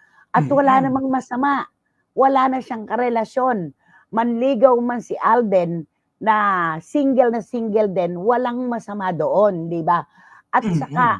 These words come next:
Speaker 1: ano yun, hindi ipinalit, kung tutuusin. Isang bagong, ah, sultada ito ng usaping pag-ibig ni Catherine Bernardo. Hindi pamalit ito.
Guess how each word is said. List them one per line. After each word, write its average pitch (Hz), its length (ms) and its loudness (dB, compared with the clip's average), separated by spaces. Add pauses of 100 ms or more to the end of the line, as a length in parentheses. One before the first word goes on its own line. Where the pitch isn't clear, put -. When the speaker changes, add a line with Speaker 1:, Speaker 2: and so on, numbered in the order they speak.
Speaker 1:
ano 226 160 0
yun, 262 240 4
hindi 269 400 0
ipinalit, 247 720 0
kung 208 160 -8
tutuusin. 196 880 -2 (480)
Isang 240 320 0
bagong, 247 640 0 (400)
ah, 196 160 4
sultada 226 640 0
ito 180 480 0 (320)
ng 202 200 0 (360)
usaping 233 480 -4
pag-ibig 202 560 -2
ni 165 160 -8
Catherine 214 400 -4
Bernardo. 175 560 -4
Hindi 214 320 -2
pamalit 226 560 -2
ito. 170 480 -4